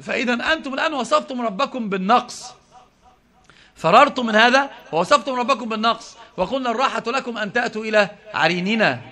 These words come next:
تأتوا إلى حظيرتنا". فنقول: انتبهوا، عندنا أمران،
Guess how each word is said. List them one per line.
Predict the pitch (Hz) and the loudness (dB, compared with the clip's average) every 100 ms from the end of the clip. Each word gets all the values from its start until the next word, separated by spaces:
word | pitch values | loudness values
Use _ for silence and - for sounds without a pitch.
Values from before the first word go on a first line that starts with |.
| - - - - _ _ _ - | -20 -20 -20 -20 _ _ _ 4
تأتوا | 214 214 214 | 6 6 0
إلى | 208 | -2
حظيرتنا". | 185 180 180 226 240 185 139 117 - - - | -2 0 4 4 4 -2 -4 -8 -16 -20 -8
فنقول: | 165 185 240 262 202 - | -4 -4 -2 -2 -4 -10
انتبهوا، | 147 240 269 226 131 127 - - - | 0 4 4 2 -2 -8 -18 -20 -6
عندنا | - 247 269 262 233 202 | 0 0 2 0 2 -2
أمران، | 196 208 190 143 | 0 2 2 0